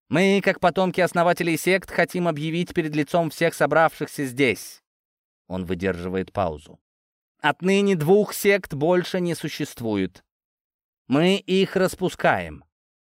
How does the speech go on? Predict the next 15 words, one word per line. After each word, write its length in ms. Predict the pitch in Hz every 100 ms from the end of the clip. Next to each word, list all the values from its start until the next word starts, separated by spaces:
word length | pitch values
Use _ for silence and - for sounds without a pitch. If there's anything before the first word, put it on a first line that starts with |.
| _ _ _ _ -
Непонимающие 800 | 123 117 117 117 110 104 - 110
ученики 580 | 101 117 107 98 123
и 40 | 113
мастера 560 | 110 - - 104 113
переглядываются, 960 | 113 113 104 101 120 117 104 104 95 107
будто 320 | 98 107 110
пытаясь 420 | 98 98 113 110
понять, 420 | - 110 117 120 98
что 280 | - 120
же 160 | 113 120
им 120 | 123
делать 420 | 113 135 135 127 -
дальше, 560 | 143 175 127 92 -
куда 380 | - 87 98 101
идти. 420 | 104 - - 127